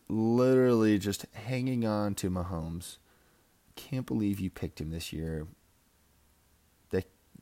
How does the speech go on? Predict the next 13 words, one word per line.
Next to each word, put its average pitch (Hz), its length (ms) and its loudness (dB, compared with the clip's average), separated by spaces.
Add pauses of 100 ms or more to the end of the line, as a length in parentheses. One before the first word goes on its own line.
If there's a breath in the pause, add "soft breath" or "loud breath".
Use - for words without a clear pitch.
(160)
the, 95 180 -4 (180)
the 113 100 0
kid's 101 540 0
really 85 560 -2
good. 57 380 -6 (1000 soft breath)
He's 110 120 -10
got 101 160 2
a 92 40 0
great 101 240 2
team, 87 320 -6 (160)
a - 60 -12
great 90 240 -4
coach. - 460 -8